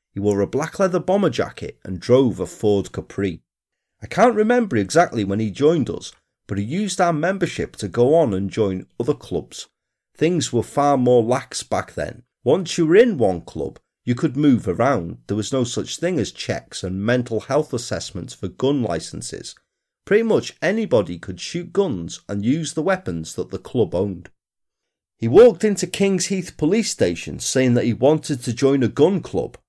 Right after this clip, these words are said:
and they just sent him to us. But he should never have been allowed to join because he should have been proposed by a member.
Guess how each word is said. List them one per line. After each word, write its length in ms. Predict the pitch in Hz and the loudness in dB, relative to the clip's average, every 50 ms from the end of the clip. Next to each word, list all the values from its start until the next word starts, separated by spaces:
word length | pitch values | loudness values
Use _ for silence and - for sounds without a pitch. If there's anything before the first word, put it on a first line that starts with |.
| _ | _
and 140 | - 101 123 | -4 0 2
they 140 | 156 196 180 | 2 2 2
just 240 | - 127 110 - - | 0 -2 -2 -2 0
sent 320 | - 104 90 85 - - | 0 0 0 0 -4 -8
him 100 | 82 78 | -10 -8
to 240 | - - 92 90 113 | -8 -6 -2 2 2
us. 320 | 135 120 90 - - - _ _ _ _ _ _ _ _ _ _ _ _ _ - | 2 2 0 -6 -12 -16 _ _ _ _ _ _ _ _ _ _ _ _ _ -4
But 100 | - 107 | -2 -2
he 60 | 117 | -2
should 260 | 113 - - 123 - 110 | -2 -4 -6 -6 -4 -2
never 380 | 113 127 135 165 170 170 175 | 0 2 2 2 2 2 0
have 100 | 147 120 | 0 2
been 260 | 135 147 170 170 131 | 0 0 0 0 0
allowed 360 | 107 98 104 104 117 110 107 - | 0 0 2 2 2 2 0 -2
to 100 | 113 92 | -8 -8
join 540 | - - 127 139 151 117 85 76 78 - - - | -2 0 2 2 4 2 0 -4 -8 -10 -8 -10
because 300 | 82 - - 113 101 - | -10 -6 -4 -4 -4 -4
he 80 | 101 92 | -6 -8
should 260 | - - 170 170 190 | -6 -2 -2 0 0
have 80 | 185 | 0
been 220 | 170 147 127 113 101 | 0 0 0 0 -2
proposed 840 | - - 113 - - - 190 175 139 98 85 82 - - - _ | -2 -4 -6 -4 -2 -2 -2 0 0 -2 -4 -6 -8 -10 -14 _
by 140 | - 95 92 | -2 0 0
a 80 | 85 85 | 0 -2
member. 520 | 85 95 104 117 120 117 92 76 - - | -2 -2 0 0 0 0 -2 -4 -6 -6